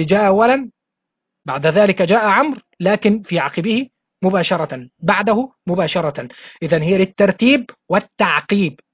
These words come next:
ثم للترتيب أيضا، لكنها ليست للتعقيب بل للتراخي، هناك مهلة، هناك فترة زمنية طالت أو قصرت بين مجيء زيد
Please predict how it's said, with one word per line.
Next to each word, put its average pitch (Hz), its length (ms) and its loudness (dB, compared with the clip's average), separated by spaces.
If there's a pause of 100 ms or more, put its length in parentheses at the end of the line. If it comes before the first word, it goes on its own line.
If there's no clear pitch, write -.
ثم 311 440 2 (280)
للترتيب 254 580 0
أيضا، 294 460 0 (220)
لكنها 233 680 2
ليست 226 380 0
للتعقيب 202 640 -4
بل 214 240 0
للتراخي، 160 1300 -2 (340)
هناك 175 300 0
مهلة، 151 520 0 (300)
هناك 180 500 -2
فترة 190 400 -2 (140)
زمنية 170 520 -2
طالت 180 440 0
أو 240 140 2
قصرت 262 500 0 (300)
بين 208 460 2 (560)
مجيء 202 440 -2
زيد 233 260 0